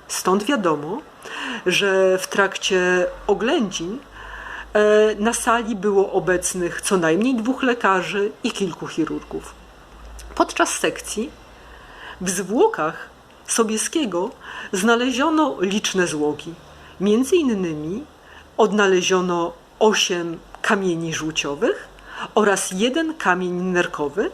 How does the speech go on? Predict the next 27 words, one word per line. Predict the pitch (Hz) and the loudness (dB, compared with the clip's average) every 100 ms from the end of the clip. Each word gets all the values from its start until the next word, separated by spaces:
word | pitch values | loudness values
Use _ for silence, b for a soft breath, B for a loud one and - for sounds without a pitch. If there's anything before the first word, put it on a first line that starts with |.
| - | 0
na | 208 | 0
którym, | - - 160 185 381 - - | 0 -4 -2 0 -2 -4 -4
jak | 208 190 | -2 0
zanotowano, | 202 202 196 302 427 240 214 311 - B 262 202 | 0 -2 -4 0 2 2 0 -4 -8 B -8 -2
widniał, | 196 254 254 269 262 254 269 | -2 0 0 2 4 2 2
e, | 214 208 208 208 208 | 4 4 6 6 6
wizerunek | 196 220 220 226 214 208 - | 4 2 0 2 0 0 0
korony | 262 277 196 | 2 4 2
królewskiej | - 175 156 151 - 247 330 415 B B B B 262 | 0 0 0 0 -4 0 0 0 B B B B -4
i | - | -4
który, | - 185 160 233 427 - - | -2 -2 2 2 2 -6 -2
jak | 202 185 180 | 2 2 0
stwierdził | - 226 185 196 | -2 -2 0 2
jeden | 196 190 185 | 4 4 2
ze | |
świadków, | 170 - 480 - 185 - - - | 2 2 2 0 -8 -10 -20 -6
e, | 185 180 175 175 175 | 0 2 2 4 2
z | 170 | 2
epoki, | 220 - 165 - 311 - B B 262 185 | -2 0 -2 0 -4 -4 B B -6 -4
był | 180 220 208 202 - _ _ - | 2 4 4 0 -16 _ _ -10
wielki | 160 226 214 - 196 196 | 0 2 2 0 -6 -4
niczym | 202 208 185 | -2 -2 -2
kasztan | - 139 - 320 403 403 - | -2 -6 -2 0 0 -2 -2
i | 233 | 2
miał | 220 196 | 4 4
dwa | 190 160 | 2 -2
rogi. | 143 143 - | -4 -6 -10